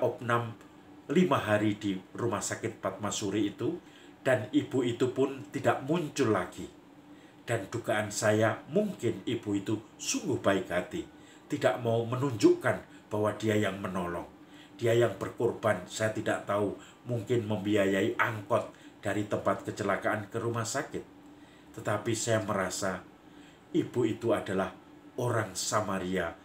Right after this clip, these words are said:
yang baik hati, yang tidak mengenal saya, tetapi saya pingsan tidak sadar. Hujan-hujan, dia nyetop angkot dan membawa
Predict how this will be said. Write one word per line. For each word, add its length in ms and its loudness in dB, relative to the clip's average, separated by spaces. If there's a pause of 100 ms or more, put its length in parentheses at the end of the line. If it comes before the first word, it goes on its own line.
(200)
yang 240 -2
baik 240 -4
hati, 360 -8 (600)
yang 160 2 (160)
tidak 320 4
mengenal 400 4
saya, 480 2 (400)
tetapi 320 0
saya 400 2
pingsan 640 2
tidak 320 -2
sadar. 400 -4 (800)
Hujan-hujan, 800 4 (720)
dia 480 0
nyetop 320 -2
angkot 560 -6 (280)
dan 240 -4
membawa 560 0